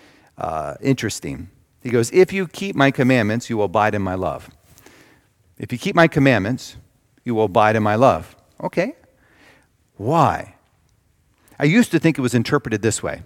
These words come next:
And some of you may still feel this way, and feel free to challenge me. That's fine. But I used to think, "Okay, if I keep God's commandments, then he'll love me."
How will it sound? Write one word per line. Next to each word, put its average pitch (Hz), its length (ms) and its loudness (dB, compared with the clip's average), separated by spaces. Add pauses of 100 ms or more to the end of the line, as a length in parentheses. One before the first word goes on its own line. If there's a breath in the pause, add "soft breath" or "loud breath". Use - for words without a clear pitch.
(180)
And 208 120 -8
some 143 180 2
of 123 60 4
you 113 140 0
may 107 260 0 (640)
still - 320 0
feel 120 320 -2
this 117 160 0
way, 120 120 4
and 110 160 -2 (280)
feel 117 140 -4
free 113 180 -4
to 98 180 0 (200)
challenge 95 380 -6
me. 101 80 -6
That's 98 140 -6
fine. 87 320 -6 (1080 soft breath)
But 143 280 8
I 143 60 6
used 208 200 6
to 165 80 2
think, 156 180 4
"Okay, 151 160 2
if 143 100 6
I 151 80 8
keep 254 280 0
God's 180 260 6
commandments, 143 760 4
then 143 160 4
he'll 131 160 6
love 135 220 6
me." 85 180 -4